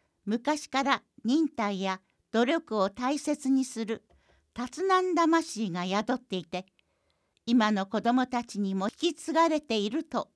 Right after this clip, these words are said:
思う。大きな学校に通うことへの不安もあると思うが、達南魂を忘れずに、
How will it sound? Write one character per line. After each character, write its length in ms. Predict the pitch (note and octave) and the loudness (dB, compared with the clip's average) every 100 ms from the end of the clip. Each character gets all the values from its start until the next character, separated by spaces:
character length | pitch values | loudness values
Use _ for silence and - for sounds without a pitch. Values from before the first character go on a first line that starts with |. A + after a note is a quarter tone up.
| - | -8
思 300 | F#3 G3 E3+ | -4 -4 -6
う。 60 | - _ _ _ _ _ _ _ _ _ _ _ _ _ _ _ _ _ | -10 _ _ _ _ _ _ _ _ _ _ _ _ _ _ _ _ _
大 140 | G#3 G#3 | 2 2
き 140 | A3+ | 2
な 160 | G3 F#3+ | 2 2
学 240 | G#3 A#3 | -2 -4
校 180 | - A3+ | -4 0
に 240 | A3+ A3+ - | 0 -2 -8
通 220 | - C4 C#4 E4+ | -4 0 2 0
う 60 | D#4+ | 0
こ 160 | D4+ | -4
と 120 | D#4 D#4 | 0 2
へ 140 | C4+ | 2
の 160 | G3 G#3 | 0 -4
不 340 | - - B3+ | -6 2 6
安 260 | E4+ E4 E4 | 6 6 4
も 200 | D#4+ - | 4 2
あ 100 | C4+ | 0
る 140 | C#4 D4 | 0 -2
と 280 | G#3 F#3+ _ | -2 -2 _
思 280 | G3+ B3 D#4 | 0 4 4
う 100 | A3+ | 2
が、 160 | F#3 - _ _ _ _ _ _ _ _ _ _ - | -2 -10 _ _ _ _ _ _ _ _ _ _ -4
達 260 | A3+ - | -2 0
南 320 | B3+ B3+ B3 | 2 4 4
魂 540 | A#3+ A#3+ C4+ D4+ - G#3 | 4 4 4 2 0 0
を 120 | G3+ | 2
忘 280 | F#3+ - A#3+ | 0 0 -4
れ 140 | A#3+ | -2
ず 160 | A3 A3+ | -2 -2
に、 200 | A3+ | -2